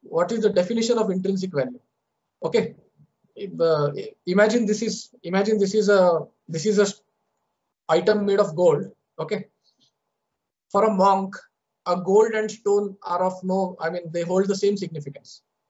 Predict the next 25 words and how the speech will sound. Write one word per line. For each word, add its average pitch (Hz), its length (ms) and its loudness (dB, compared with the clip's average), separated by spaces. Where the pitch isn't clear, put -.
Okay, 156 300 -4
for 190 160 4
him, 240 400 0
what 180 180 -2
is, - 360 -4
uh, 156 240 -2
the 165 140 -2
intrinsic 190 400 -2
value 175 360 0
of 151 140 -6
gold? 151 240 -2
It 147 140 -10
may 180 100 0
be 190 80 0
nothing, 180 320 -2
but 202 180 0
for 226 120 2
a 208 40 4
businessman, 240 640 0
the 190 180 0
value 208 280 2
of 190 180 0
gold 202 300 2
might 196 220 -4
be, 240 200 -8